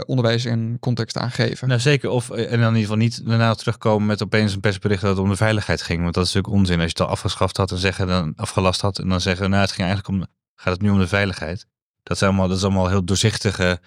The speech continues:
Speaker 1: Mhm.
Speaker 2: slechte woordvoeringstrucjes. Je moet het gewoon, eh, een, een,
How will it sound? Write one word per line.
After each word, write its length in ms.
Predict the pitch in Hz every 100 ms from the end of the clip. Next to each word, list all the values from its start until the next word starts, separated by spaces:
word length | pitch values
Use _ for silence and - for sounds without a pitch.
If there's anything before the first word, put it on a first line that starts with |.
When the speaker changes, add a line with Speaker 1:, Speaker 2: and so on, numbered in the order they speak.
| -
Speaker 1:
Mhm. 260 | 131 131 123
Speaker 2:
slechte 380 | - 127 - 98
woordvoeringstrucjes. 1000 | 104 - 95 87 - - - 117 139
Je 80 | -
moet 120 | 95
het 100 | 90
gewoon, 300 | - 95 95
eh, 300 | 90 90 82
een, 300 | 92 90 -
een, 160 | 92 80